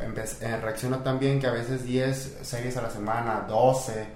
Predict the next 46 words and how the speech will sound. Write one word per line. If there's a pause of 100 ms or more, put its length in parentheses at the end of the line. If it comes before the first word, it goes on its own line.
(200)
con
doce
empieza
a
reaccionar
bien,
entonces
no
tenemos
que
brincar
de
una
doce
a
la
quince.
Entonces,
si
está
reaccionando
bien
nuestros,
nuestros
glúteos
trabajando (400)
con
doce
series
a
la
semana, (260)
ahora
la
siguiente
semana
nada
más
le
agregamos (100)
una
más,
estamos
trabajando
en
trece,